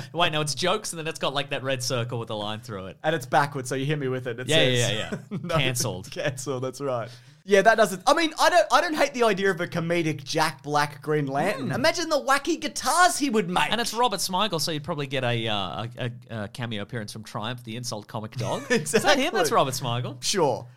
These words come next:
Speaker 2: Uh, Greg Berlanti, uh, actually signed on to co-write and direct the film in two thousand and seven. That fell apart. Anyways, et cetera and so forth. It eventually went to Martin Campbell,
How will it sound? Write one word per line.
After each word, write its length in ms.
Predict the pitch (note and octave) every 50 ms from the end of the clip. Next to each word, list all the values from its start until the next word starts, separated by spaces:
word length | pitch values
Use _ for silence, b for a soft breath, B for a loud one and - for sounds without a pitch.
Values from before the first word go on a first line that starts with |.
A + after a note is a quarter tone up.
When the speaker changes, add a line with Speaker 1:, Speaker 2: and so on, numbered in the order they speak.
| b b -
Speaker 2:
Uh, 240 | D3+ E3 E3+ D#3+ D#3+
Greg 260 | C3+ F3+ G3 G3+ F3+ F3
Berlanti, 600 | E3 D#3 D3+ D#3 E3+ E3+ - E3 D3+ C#3+ C#3 -
uh, 220 | - B2+ B2+ B2 - -
actually 260 | C#3 - - C#3 C3
signed 320 | B2+ - C#3+ C3 B2+ B2+ B2
on 80 | A#2+
to 60 | A#2+
co-write 420 | A#2 A#2+ C#3+ C3+ B2+ B2+ B2 A2+ A2+
and 60 | A#2 A#2
direct 260 | A#2 A#2+ A#2 A#2+ -
the 60 | A2+
film 220 | - C3 B2 A#2 A2+
in 100 | G#2+ A2
two 160 | - B2+ B2
thousand 380 | B2 B2 A2 G#2 G#2 - A2
and 100 | F#2+ G2+
seven. 360 | - - C#3 C3 A#2+ B2 A#2 G#2+
That 180 | G2+ F2+ -
fell 160 | - A2 G#2
apart. 320 | G2+ - - B2+ B2+ B2+ B2 -
Anyways, 500 | A#3+ A#3 F3+ D3+ D3 B2 B2+ C3 B2+ -
et 140 | - B2+ -
cetera 240 | - D#3 C#3+ C3+ B2+
and 100 | B2 A#2+
so 160 | B2 A2+ G#2+
forth. 260 | - B2 A2 A2 - -
It 100 | C3+ C#3+
eventually 400 | C3+ A#2 D#3+ D#3 D3 - C#3 C3+
went 220 | B2+ B2+ B2 A#2+
to 100 | B2 A#2+
Martin 340 | A2+ A#2+ B2 A#2+ A#2 G2+ G#2
Campbell, 520 | - - C3+ C3 B2+ B2 B2+ B2+ A#2+ B2